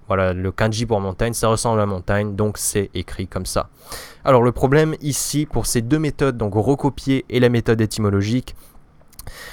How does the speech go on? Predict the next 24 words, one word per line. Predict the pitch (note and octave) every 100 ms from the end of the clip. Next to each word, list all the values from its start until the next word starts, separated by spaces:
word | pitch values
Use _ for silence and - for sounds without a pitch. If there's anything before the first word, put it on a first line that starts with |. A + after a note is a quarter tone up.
| -
c'est | - A#2
que | C#3
ces | - A2
deux | G2+ D3+
méthodes | D3+ - D3
s'a-, | A2+ - A#2+ -
euh, | - G#2+
s'appuient | - A2+ - B2+ D3
sur | - - C3+
la | A#2 G#2+
mémoire | G#2+ G#2+ A#2 B2+ C3+ A#2+ A#2 - -
plus, | - B2+ B2+ - - -
euh, | G2+ G2 F#2 F2 F2 F2 F2 F2+ -
comment | G2 F#2+
dire, | F#2 F#2+
la | F#2
mémoire, | G2 G#2+ A2+ B2 B2+ A#2+ - - - - -
euh, | G2
d'image | G2 B2 C3+ C3 G#2
en |
fait. | F2 G2+ F2+
Vous | G2
vous | G2
souvenez, | G2+ - G#2+ A2 B2+ C#3